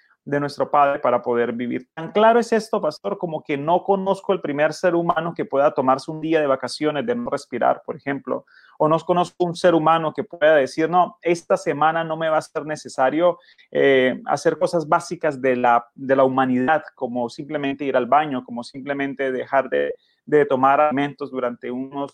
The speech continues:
un mes o algunos días, to-, dejar de tomar agua".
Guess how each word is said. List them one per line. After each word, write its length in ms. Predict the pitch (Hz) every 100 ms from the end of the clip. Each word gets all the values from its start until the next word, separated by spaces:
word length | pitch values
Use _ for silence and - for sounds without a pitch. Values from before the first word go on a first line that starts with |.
| - -
un 200 | 139 139 139
mes 280 | 151 156 -
o 240 | 123 123
algunos 420 | 120 113 143 143 127
días, 240 | 151 151
to-, 180 | 131 127
dejar 320 | 127 131 135
de 80 | 147
tomar 280 | 135 120 127
agua". 300 | 156 160 139